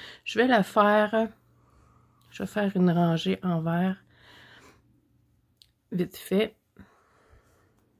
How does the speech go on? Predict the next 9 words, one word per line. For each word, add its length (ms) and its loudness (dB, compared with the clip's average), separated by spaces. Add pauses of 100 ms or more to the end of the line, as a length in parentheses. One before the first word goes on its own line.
(920)
Puis, 600 0
euh, 880 2 (1700)
tout 100 -14
simplement 580 4
pour 160 -12
faire 240 -4
en 160 0
sorte 300 -12
que 280 -4